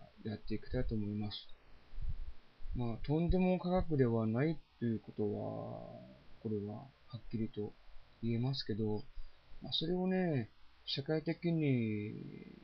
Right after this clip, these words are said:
世間的に認知していただけるまでには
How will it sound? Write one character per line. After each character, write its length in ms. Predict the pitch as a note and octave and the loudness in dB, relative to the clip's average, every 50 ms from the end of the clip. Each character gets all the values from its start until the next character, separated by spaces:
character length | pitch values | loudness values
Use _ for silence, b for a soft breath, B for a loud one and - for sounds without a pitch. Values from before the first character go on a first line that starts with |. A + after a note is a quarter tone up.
| - - | -10 -6
世 180 | - - C3 | -2 -2 2
間 180 | - C#3 C#3 C#3 | 4 4 4 4
的 240 | C3+ C#3+ C#3 C#3 C#3 | 2 0 2 2 2
に 300 | B2 A#2 A2 A2 G2+ - - - _ _ - - - - - - - - | 4 4 2 2 -2 -4 -10 -18 _ _ -20 -20 -20 -20 -20 -14 -2 2
認 260 | A2+ B2 B2 B2 B2 | 4 6 6 6 4
知 680 | - - - A#2+ A#2 A#2 A#2 A#2+ A#2 A#2 A2+ A2 G2+ G#2 | 2 0 0 0 2 2 2 2 2 2 2 0 0 -2
し 120 | - - - | -2 -4 -2
て 140 | - B2 A#2+ | 0 0 0
い 60 | A2+ | 2
た 100 | - B2 | 0 0
だ 120 | A#2 A#2 A2+ | 0 0 0
け 120 | - A#2+ | 2 2
る 100 | B2 A#2+ | 2 4
ま 140 | A#2 B2 B2+ | 4 4 4
で 100 | B2 B2+ | 4 4
に 180 | A#2 A2 A2 | 4 4 2
は 360 | A2 A2+ A2 A2 G#2+ G#2 G2+ | 2 2 2 0 0 -2 -4